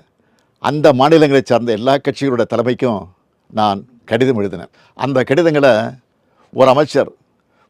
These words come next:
மற்றும் ஒரு எம் பி அடங்கிய குழு அவங்கள நேர்ல சந்திச்சு கொடுத்து விளக்கம் அளிச்சாங்க. எல்லா மாநில முதலமைச்சர்கிட்டையும் நானே ஃபோன்ல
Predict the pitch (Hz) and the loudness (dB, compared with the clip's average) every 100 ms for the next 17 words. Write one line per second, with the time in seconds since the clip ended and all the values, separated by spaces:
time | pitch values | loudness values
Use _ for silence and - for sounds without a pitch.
0 | - 139 156 151 - 120 123 143 156 135 | -6 -2 0 0 -2 -2 0 0 2 4
1 | 131 127 117 123 120 90 92 _ _ _ | 4 0 -2 -2 -4 -4 -8 _ _ _
2 | _ _ _ - 131 143 147 104 110 _ | _ _ _ -2 -2 2 2 2 -2 _
3 | 117 151 180 165 156 131 139 - 143 135 | -2 6 6 6 2 0 -4 -4 -4 -4
4 | - _ _ _ - 147 - 139 120 135 | -10 _ _ _ -2 0 2 2 0 0
5 | 117 101 92 80 - _ _ _ _ _ | -4 -4 -8 -10 -16 _ _ _ _ _
6 | _ - 123 156 175 156 120 139 151 131 | _ -8 -4 4 4 4 2 0 0 -2
7 | 120 139 131 127 104 127 113 95 104 _ | -2 -2 -2 -6 -4 -2 -2 -6 -12 _
8 | _ _ 92 101 123 131 110 _ _ _ | _ _ -8 -4 -2 -4 -6 _ _ _
9 | _ - 127 | _ -4 -2